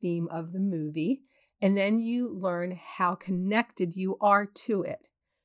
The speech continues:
You can be in the shadow, which is a low frequency, the darker side of the energetic of the incarnation cross,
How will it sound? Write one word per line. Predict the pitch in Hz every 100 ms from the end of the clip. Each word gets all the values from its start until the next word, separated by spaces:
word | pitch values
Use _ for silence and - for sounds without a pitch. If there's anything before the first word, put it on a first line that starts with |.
| _
You | 220 226
can | 247 269 233
be | 233 233
in | 220 214 208
the |
shadow, | 208 - 269 247 233 175 160
which | 165 175 170
is | 185 190
a |
low | 190 202 220 240
frequency, | 240 - 175 175 165 - 156 - _ _
the | 196
darker | 185 220 196 220 226 202
side | - 180 170 170
of | - 175 170
the | 180
energetic | 170 170 165 151 165 160 180 202 -
of | 180 170
the | 175 -
incarnation | 170 - 170 165 160 160 180
cross, | 165 196 202 247